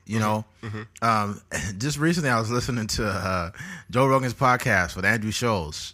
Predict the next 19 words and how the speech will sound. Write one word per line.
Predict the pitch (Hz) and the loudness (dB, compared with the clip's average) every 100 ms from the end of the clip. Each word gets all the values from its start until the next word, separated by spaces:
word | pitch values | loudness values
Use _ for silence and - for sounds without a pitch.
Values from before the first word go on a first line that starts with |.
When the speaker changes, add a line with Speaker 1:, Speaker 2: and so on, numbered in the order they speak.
| _ | _
Speaker 1:
The | 85 85 | -10 -6
se-, | 80 131 131 | -2 0 0
uh, | 98 87 | 0 -2
shout | 87 131 131 | -4 -2 0
out | 127 | 0
to | 95 | -2
Andrew, | 92 110 82 80 | -2 -2 -4 -8
man. | 78 85 87 92 | -6 -4 -4 -4
That | 107 | -4
was | 113 | -2
a | 92 | -4
big, | 85 98 - | -6 -8 -8
that | 101 | -10
was | 101 | -8
a | |
big | 85 95 | -6 -6
win | 87 90 87 | -6 -6 -8
for | 85 | -8
him. | 87 85 | -8 -10